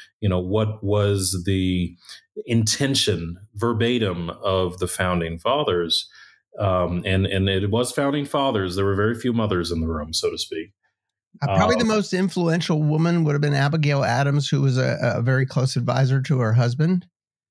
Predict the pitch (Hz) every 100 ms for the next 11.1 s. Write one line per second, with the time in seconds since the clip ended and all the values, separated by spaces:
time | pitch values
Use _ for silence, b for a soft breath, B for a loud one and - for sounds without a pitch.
0 | _ 117 120 139 117 123 143 113 123 -
1 | 113 113 110 131 _ _ _ _ _ -
2 | 135 131 127 123 123 127 160 143 _ 131
3 | 120 123 123 113 110 110 120 117 110 110
4 | 110 110 107 104 - 113 127 - 117 117
5 | - 104 113 110 107 107 98 135 104 107
6 | - - 139 139 - 107 107 117 - 98
7 | - 113 - _ _ _ 170 214 196 202
8 | 285 220 156 156 170 156 135 113 110 135
9 | 147 107 - 151 139 107 - 156 135 104
10 | 95 92 87 101 92 85 - 95 92 90
11 | 87